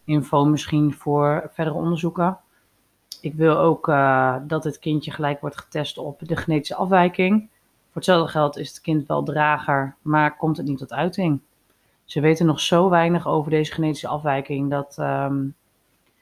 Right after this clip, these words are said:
ja, dat ik het ook wel daarin, eh, gewoon meer, eh, info wil verschaffen, zeg maar, als dat kan.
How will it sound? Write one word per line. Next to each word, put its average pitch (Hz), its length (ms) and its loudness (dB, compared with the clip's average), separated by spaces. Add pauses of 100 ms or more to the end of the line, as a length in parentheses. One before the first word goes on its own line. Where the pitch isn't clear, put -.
(200)
ja, 208 180 2
dat 139 100 0
ik 139 60 -4
het 151 120 -6
ook 143 200 -4
wel 147 340 2
daarin, 147 600 2
eh, 143 520 2
gewoon 147 280 2
meer, 147 420 2 (880)
eh, 147 200 -6
info 160 420 0
wil 139 140 0
verschaffen, - 480 -4
zeg 139 160 -8
maar, 135 280 0
als 135 160 -6
dat 143 140 -18
kan. 139 340 0